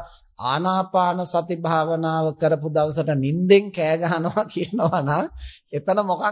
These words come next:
හරි ඔය විදිහේ පටලැවිල්ලක් තියෙනවා. භාවනාවෙන් එහෙම එකක් වෙන්නේ නැහැ. භාවනාව හැටියට වෙන මොකක් හරි විකෘතියක් සිද්ධ වෙනවා. ඒක තමන් නිතර ඇසුරු කරන භාවනා ගුරුවරයෙක්, විශේෂයෙන් ආනාපාන සතිය කරන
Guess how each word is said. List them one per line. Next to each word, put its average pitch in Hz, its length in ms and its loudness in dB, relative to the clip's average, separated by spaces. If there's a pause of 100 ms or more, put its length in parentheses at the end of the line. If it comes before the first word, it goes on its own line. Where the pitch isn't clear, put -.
(140)
හරි 220 220 0
ඔය 240 180 0
විදිහේ 226 320 -2
පටලැවිල්ලක් 208 800 0
තියෙනවා. 175 420 0 (520)
භාවනාවෙන් 190 840 0
එහෙම 180 220 0
එකක් 160 300 0
වෙන්නේ 131 280 0
නැහැ. 165 260 0 (360)
භාවනාව 175 760 0
හැටියට 160 540 -2
වෙන 190 220 2
මොකක් 170 220 -2 (160)
හරි 196 240 0
විකෘතියක් 208 640 2
සිද්ධ 139 280 -4
වෙනවා. 147 380 0 (480)
ඒක 165 360 -2 (640)
තමන් 175 400 0
නිතර 160 300 -2
ඇසුරු 160 420 0
කරන 151 340 0
භාවනා 156 580 0 (160)
ගුරුවරයෙක්, 147 480 0
විශේෂයෙන් 147 400 -2
ආනාපාන 147 500 2
සතිය 147 400 -2
කරන 175 380 0